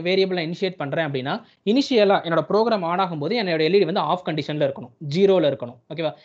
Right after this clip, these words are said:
இந்த ஸ்டேட்டஸ் தான் மாறிட்டே இருக்கும். இந்த வேரியபிள் இருக்கு பாத்தீங்களா, ஃபயர் ஸ்டேட்டஸ், இந்த ஸ்டேட்டஸ் தான் ஒன் ஜீரோ ஒன் ஜீரோன்னு மாறும். on பண்ணா ஒன்னு, ஆஃப் பண்ணா ஜீரோ அப்படின்னு மாறும். So இனிஷியலா நம்ம என்ன பண்றோம்னா, equal to ஜீரோன்னு கொடுத்து on பண்றோம். நீங்க சி ப்ரோக்ராம்ல படிச்சிருப்பீங்களா, int a அப்படின்னு கொடுக்கறதுக்கும்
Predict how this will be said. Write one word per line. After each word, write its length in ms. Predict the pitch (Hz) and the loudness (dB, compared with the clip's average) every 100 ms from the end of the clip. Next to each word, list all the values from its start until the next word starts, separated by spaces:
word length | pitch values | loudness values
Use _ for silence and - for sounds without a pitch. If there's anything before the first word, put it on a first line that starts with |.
| _ | _
இந்த 160 | 202 220 | -2 -2
ஸ்டேட்டஸ் 380 | 220 226 220 - | 0 0 0 -2
தான் 120 | 214 | -2
மாறிட்டே 320 | 170 170 165 | 0 0 2
இருக்கும். 240 | 156 - - | 0 -2 -12
இந்த 160 | 165 165 | -6 -2
வேரியபிள் 380 | 175 190 185 165 | 2 2 2 -2
இருக்கு 180 | 156 | -6
பாத்தீங்களா, 260 | 151 160 180 | -8 -6 -4
ஃபயர் 240 | 156 160 | -2 -2
ஸ்டேட்டஸ், 380 | 160 156 151 156 _ _ _ - | -4 -6 -4 -8 _ _ _ -2
இந்த 160 | 214 | -2
ஸ்டேட்டஸ் 420 | 220 - 208 196 240 | 0 0 0 0 0
தான் 120 | 208 | 0
ஒன் 180 | 185 190 | 0 0
ஜீரோ 220 | 175 185 | 0 2
ஒன் 180 | 175 165 | 0 -2
ஜீரோன்னு 280 | 156 170 170 | -4 -4 -2
மாறும். 200 | 143 135 | -2 -2
on 160 | 147 156 | -4 -2
பண்ணா 220 | 151 147 147 | -2 -2 -2
ஒன்னு, 300 | 143 143 151 170 - _ | -2 -2 -4 -4 -10 _
ஆஃப் 200 | 156 156 | -2 -2
பண்ணா 200 | 143 147 143 | -2 -2 -2
ஜீரோ 240 | 143 139 | 0 2
அப்படின்னு 260 | 127 135 131 | 2 0 -2
மாறும். 200 | 143 262 _ _ - | -4 -6 _ _ -2
So 100 | 240 | 2
இனிஷியலா 420 | 226 262 247 233 | 2 2 0 0
நம்ம 180 | 240 208 | 0 -2
என்ன 120 | 185 202 | -2 -4
பண்றோம்னா, 360 | 170 156 226 | -4 -2 -2
equal 260 | 233 226 220 | 0 2 2
to 80 | 226 | 0
ஜீரோன்னு 380 | 175 196 202 202 | 0 4 4 2
கொடுத்து 200 | 180 175 | -2 0
on 120 | 156 147 | 0 -2
பண்றோம். 320 | 135 139 - _ _ _ - | -4 -8 -10 _ _ _ -4
நீங்க 140 | 214 214 | 0 0
சி 120 | 208 262 | 0 0
ப்ரோக்ராம்ல 360 | 240 214 202 180 | 2 2 2 2
படிச்சிருப்பீங்களா, 500 | 175 190 165 151 143 | 2 0 0 -4 -2
int 280 | 190 233 233 196 | 0 0 0 2
a 120 | 180 180 | 4 4
அப்படின்னு 340 | 156 156 175 180 | 0 -4 -4 -4
கொடுக்கறதுக்கும் 540 | 156 139 127 143 226 | -4 -4 -6 -6 -8